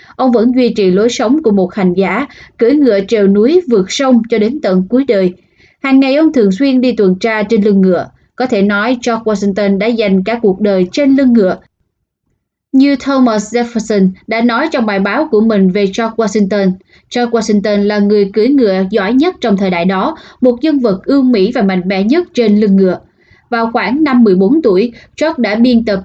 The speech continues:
chỉnh lý một trăm mười quy tắc về nghi thức từ một quy tắc ứng xử thịnh hành trong giáo lý của các nhà thờ Pháp vào thế kỷ mười sáu, viết lại một trăm mười yêu cầu về nghi thức và viết chúng thành một cuốn sách. Những quy tắc cư xử mà một thân sĩ phải có,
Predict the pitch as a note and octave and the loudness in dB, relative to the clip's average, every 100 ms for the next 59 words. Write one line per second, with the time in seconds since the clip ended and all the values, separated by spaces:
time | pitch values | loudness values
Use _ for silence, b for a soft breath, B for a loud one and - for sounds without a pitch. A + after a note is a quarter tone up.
0 | - G3 A#3 A#3+ B3+ D#4+ G#3+ F#3 - D4 | -4 -2 0 0 0 2 2 0 -2 2
1 | C4+ G#3+ F#3 A3+ A3 D#4+ E4 A3 F#3+ F#3 | 4 4 2 0 -2 -2 -6 -2 0 2
2 | G3+ C#4 F4 - G3 F#3+ F#3 G#3 G3 C#4 | 0 -2 -4 0 2 2 0 -2 -2 -4
3 | - A3 D4+ - G3 G3 F#3 F#3 G#3 F#3 | -2 0 0 2 0 0 -2 -2 0 -2
4 | B B B C#4+ C#4 B3+ B3 D#4 C4 C#4+ | B B B -2 0 2 0 0 0 0
5 | D#4 F#3+ C4 B3+ G3 F#3+ G3+ F3+ B3 D4+ | 0 -2 -2 -4 -6 -2 -2 -2 -2 -4
6 | F4 - G3+ F#3 G#3+ A#3 G3 A3+ F3+ - | -6 -6 -6 -2 -2 0 0 2 0 0
7 | G3 A#3 - B B B C#4 E4+ A#3+ G3 | -2 -2 -4 B B B -4 -2 -4 -2
8 | G3 G#3 G3+ D#4 D4+ C4+ G3 F3+ A#3 A3+ | 0 2 0 0 2 4 4 2 0 -2
9 | G3+ F#3 F#3 F#3+ G3 G3 E4 E4 B B | -2 -2 0 2 2 2 -4 -4 B B
10 | A#3 A3+ F4 F4 C4 F#4 F4 F#3+ F#3 F3+ | -2 0 0 0 0 0 0 0 0 0
11 | G#3 A3+ E4+ F4 _ _ _ _ - G#3+ | -2 0 -4 -6 _ _ _ _ -2 -2
12 | A#3 A3 - G3 - A#3+ A3+ G#3+ F3 B3+ | 0 -2 -4 -8 0 0 2 0 2 2
13 | G3 F#3+ F3+ - C#4+ C4+ - G3+ F#3+ B3+ | 2 2 0 -2 -2 -2 0 0 0 -2
14 | G3 F#3 G3+ A#3+ | -6 -4 -2 -4